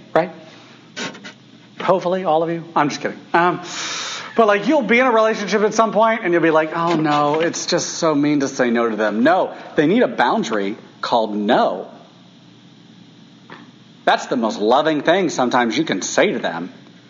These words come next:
"No." "What do you mean? I mean, aren't we something?"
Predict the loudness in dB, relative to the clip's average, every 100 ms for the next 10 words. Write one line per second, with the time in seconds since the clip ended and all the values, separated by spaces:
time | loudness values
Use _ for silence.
0 | -20 -4 0 2 2 0 -2 -8 -16 -20
1 | -20 -20 -20 -20 -20 -20 -20 -20 -20 -20
2 | -20 -20 -20 -20 -20 -10 -4 -2 0 2
3 | 2 0 -4 -12 -16 -20 -20 -20 -20 -20
4 | -20 -20 -20 -20 -20 -20 -20 -20 -20 -20
5 | -20 -14 -8 -6 -2 -2 -2 -4 -4 -4
6 | -2 0 0 -2 0 0 -2 -6